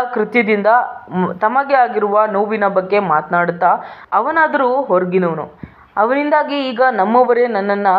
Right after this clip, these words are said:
ಕೆಟ್ಟದಾಗಿ ಮಾತನಾಡುವಂತಾಗಿದೆ. ಸಹ ನಟನೆ ಒಬ್ಬ ನನ್ನನ್ನ 'ಬ್ಲೂ ಫಿಲಂನಲ್ಲಿ ನಟಿಸ್ತೀಯಾ?' ಎಂದು ಕೇಳಿ ಮೆಸೇಜ್ ಮಾಡಿದ್ದಾರೆ" ಎಂದು ಕಣ್ಣೀರು ಹಾಕಿದ್ದಾರೆ. ಯಾರು ಹಾಗೆ ಮೆಸೇಜ್ ಮಾಡಿದ್ದು, ಹೆಸರು ಹೇಳಿ ಎಂದಾಗ ಮೊದಲಿಗೆ ಆತ ಗುರುದೇಶ್ ಪಾಂಡ್ಯ ಸಿನಿಮಾದಲ್ಲಿ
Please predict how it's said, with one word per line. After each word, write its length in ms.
ಕೆಟ್ಟದಾಗಿ 540
ಮಾತನಾಡುವಂತಾಗಿದೆ. 1040
ಸಹ 220
ನಟನೆ 460
ಒಬ್ಬ 300
ನನ್ನನ್ನ 380
'ಬ್ಲೂ 300
ಫಿಲಂನಲ್ಲಿ 580
ನಟಿಸ್ತೀಯಾ?' 560
ಎಂದು 300
ಕೇಳಿ 360
ಮೆಸೇಜ್ 460
ಮಾಡಿದ್ದಾರೆ" 600
ಎಂದು 220
ಕಣ್ಣೀರು 380
ಹಾಕಿದ್ದಾರೆ. 560
ಯಾರು 280
ಹಾಗೆ 240
ಮೆಸೇಜ್ 420
ಮಾಡಿದ್ದು, 540
ಹೆಸರು 400
ಹೇಳಿ 280
ಎಂದಾಗ 400
ಮೊದಲಿಗೆ 540
ಆತ 260
ಗುರುದೇಶ್ 440
ಪಾಂಡ್ಯ 280
ಸಿನಿಮಾದಲ್ಲಿ 640